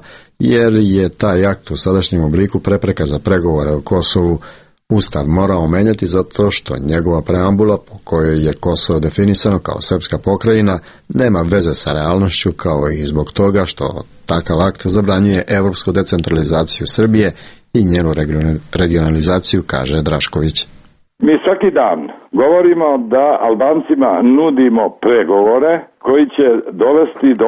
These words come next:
Speaker 2: obostrano prihvatljivog rešenja. To nije tačno. Srbija ne može, i kad bi htela,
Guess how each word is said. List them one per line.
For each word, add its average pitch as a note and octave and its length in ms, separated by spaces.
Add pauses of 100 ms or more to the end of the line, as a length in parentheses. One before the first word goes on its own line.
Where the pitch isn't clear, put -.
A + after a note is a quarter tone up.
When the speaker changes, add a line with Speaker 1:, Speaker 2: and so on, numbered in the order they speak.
Speaker 2:
obostrano A#2+ 460
prihvatljivog G2 720
rešenja. E2 600 (200)
To F2+ 120
nije C3 200
tačno. - 400 (340)
Srbija D3 380
ne D3 320
može, A2 400 (160)
i A#2 120
kad C3+ 160
bi A#2+ 120
htela, G#2+ 480